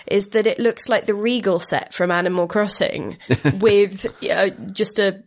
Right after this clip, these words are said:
Speaker 1: sort of sea-themed wall. <laughs>
Speaker 2: Mm.
Speaker 1: And that's his sort of the height of Regal luxury that
Speaker 2: Yeah.
Speaker 1: he's got going
Speaker 2: I think
Speaker 1: on.
Speaker 2: maybe this is the thing that keeps reoccurring to me and aco-, across a couple of scenes in this episode is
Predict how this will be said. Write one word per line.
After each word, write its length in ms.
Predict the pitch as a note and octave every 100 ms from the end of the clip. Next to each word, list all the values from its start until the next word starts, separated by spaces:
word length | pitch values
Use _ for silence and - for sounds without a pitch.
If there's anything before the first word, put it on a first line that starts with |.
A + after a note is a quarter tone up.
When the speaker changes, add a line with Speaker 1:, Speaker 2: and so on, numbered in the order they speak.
| -
Speaker 1:
sort 180 | - G3+
of 120 | F#3
sea-themed 1300 | - - - - A3+ G#3+ A#3+ - B3 G3 G3 G3+ F#3+
wall. 540 | G3 A#3 A3 E3+ - A3
<laughs> 140 | -
Speaker 2:
Mm. 280 | - G#2 -
Speaker 1:
And 160 | B3+ F#3+
that's 360 | G#3+ - -
his 320 | - G#3 G3 -
sort 180 | G3+ G3
of 120 | F#3+
the 80 | G3+
height 380 | G3+ G3 F#3+ -
of 240 | F3+ F#3 - - - -
Regal 500 | G3+ G#3+ G3+ G#3 F#3+ F#3+
luxury 640 | - - - D#3+ D3+ D#3
that 120 | -
Speaker 2:
Yeah. 220 | F3+ D3+
Speaker 1:
he's 60 | -
got 180 | E3 -
going 260 | D3+ E3
Speaker 2:
I 40 | G#3+
think 140 | D3+
Speaker 1:
on. 40 | D3+
Speaker 2:
maybe 140 | C3+
this 180 | A2 -
is 80 | G2+
the 80 | F#2+
thing 140 | G2+
that 80 | F2
keeps 160 | F#2+
reoccurring 460 | F#2+ F2 F#2+ F2 E2
to 80 | -
me 80 | D2+
and 120 | D2+
aco-, 160 | C#2+ F2 -
across 180 | F#2 E2+
a 40 |
couple 200 | F#2 F2
of 60 | D#2+
scenes 220 | D2+ C#2
in 80 | D2
this 100 | D2
episode 420 | C#2+ - C#2 C2+
is 160 | C#2+